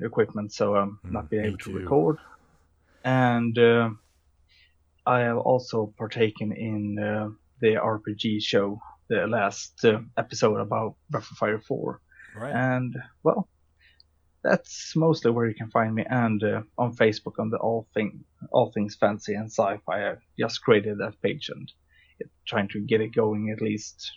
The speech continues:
Speaker 1: trying to learn some updates and stuff.
Speaker 2: Right, yeah, it's a great show, guys. You should check it out. Bjorn talks about everything from David Eddings to, I did an episode of Willow with him. Uh, we're gonna be doing an upcoming, uh,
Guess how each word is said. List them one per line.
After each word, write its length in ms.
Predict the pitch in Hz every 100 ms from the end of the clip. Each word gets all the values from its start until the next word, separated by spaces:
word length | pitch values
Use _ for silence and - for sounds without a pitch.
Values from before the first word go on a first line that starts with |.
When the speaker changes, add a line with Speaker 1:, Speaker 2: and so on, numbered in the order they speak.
| -
Speaker 1:
trying 200 | 104 110
to 100 | 107
learn 280 | 107 107 107
some 140 | 107
updates 400 | - - - -
and 100 | -
stuff. 240 | - - - _ _ 139
Speaker 2:
Right, 280 | 160 117
yeah, 140 | 117 143
it's 220 | 151 139
a 40 |
great 220 | 147 160 127
show, 220 | 123 87
guys. 320 | 76 76 76
You 160 | 104 104
should 260 | - 110
check 220 | - 113
it 80 | 104
out. 340 | 101 101 104 101
Bjorn 240 | 104 101
talks 300 | 101 98 -
about 320 | 101 98 95
everything 340 | 95 101 104 95
from 180 | 104
David 300 | 92 98 95
Eddings 460 | 92 90 90 90 -
to, 260 | 98 90 90
I 100 | 95
did 200 | 98 92
an 100 | 92
episode 380 | - 101 95
of 160 | 87 87
Willow 320 | 110 113 113
with 200 | 110 110
him. 300 | 113 110 110 - - - -
Uh, 180 | 95 87
we're 120 | 101
gonna 160 | 101 98
be 100 | 98
doing 240 | 98 98
an 100 | 95
upcoming, 760 | 92 - 101 101 98 95 95 82 -
uh, 120 | 85